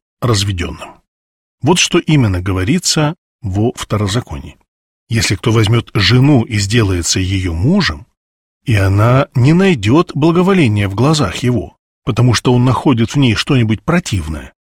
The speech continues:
и напишет ей разводное письмо и даст ей в руки, и отпустит ее из дома своего". Но что именно значит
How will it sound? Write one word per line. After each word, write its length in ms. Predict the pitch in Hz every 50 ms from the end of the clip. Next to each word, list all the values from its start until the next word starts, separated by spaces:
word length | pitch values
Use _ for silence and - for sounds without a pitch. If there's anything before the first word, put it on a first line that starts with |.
| _ _ _ _ _ _ _ _
и 60 | 143
напишет 560 | 143 156 170 - - 170 127 - - 104 -
ей 240 | - 131 127 117 - _
разводное 720 | - 110 104 117 110 107 123 131 123 113 101 98 98 92 90
письмо 460 | - 123 113 - - 143 123 95 - - _
и 60 | -
даст 400 | 117 107 135 117 92 - - -
ей 100 | 92 87
в 100 | 87 87
руки, 440 | 110 180 240 254 - - 90 - - _ _ _ _ _ _ _
и 100 | - 127
отпустит 720 | 101 85 - - - 120 151 185 180 - - 180 160 -
ее 260 | 156 147 151 151 156 - -
из 200 | 170 139 117 98
дома 280 | 95 87 85 87 87
своего". 440 | - - - 127 113 87 73 - _ _ _ _ _ _ _ _ _ _ _ _
Но 180 | - 101 101 87
что 260 | - - - - 95
именно 560 | - - 104 120 175 202 208 202 196 202 202
значит 600 | 190 180 190 196 190 185 170 - 170 156 - _